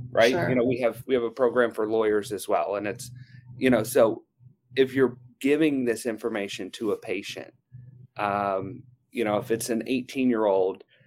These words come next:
Speaker 1: you're probably gonna need to deliver it in a different way than somebody who's been through medical school and is a, you know, successful surgeon.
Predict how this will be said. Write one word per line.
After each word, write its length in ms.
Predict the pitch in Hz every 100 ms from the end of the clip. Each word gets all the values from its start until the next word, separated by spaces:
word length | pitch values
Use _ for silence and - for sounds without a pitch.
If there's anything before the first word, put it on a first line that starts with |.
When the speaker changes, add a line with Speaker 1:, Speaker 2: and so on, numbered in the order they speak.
| _ -
Speaker 1:
you're 80 |
probably 240 | - 165 147
gonna 180 | 127 117
need 220 | 113 107
to 80 | 104
deliver 420 | 104 101 104 104
it 80 | 98
in 160 | 98
a 60 | 98
different 420 | 98 101 107 95
way 220 | 101 98
than 180 | 95 104
somebody 360 | 92 110 107 98
who's 200 | 104 101
been 240 | 104 98
through 200 | - 104
medical 400 | 101 95 95 101
school 480 | - - 101 90 95
and 100 | 98
is 160 | 98 101
a, 200 | 87 76 _
you 100 | 117
know, 120 | 82
successful 600 | - 117 - 107 - 98
surgeon. 540 | - 104 92 - -